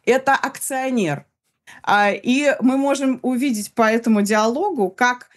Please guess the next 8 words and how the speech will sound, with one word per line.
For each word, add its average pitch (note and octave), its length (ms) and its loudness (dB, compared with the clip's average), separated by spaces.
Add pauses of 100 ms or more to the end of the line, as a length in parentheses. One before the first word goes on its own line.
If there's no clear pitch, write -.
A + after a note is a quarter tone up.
(220)
произошёл A#3+ 640 -2
вот G#3+ 160 -6
этот G#3 220 -6
слом, G3+ 380 -2
этот E3+ 200 -6
короткий A3+ 500 0
период, G#3+ 680 0 (360)
ам, E3+ 640 -2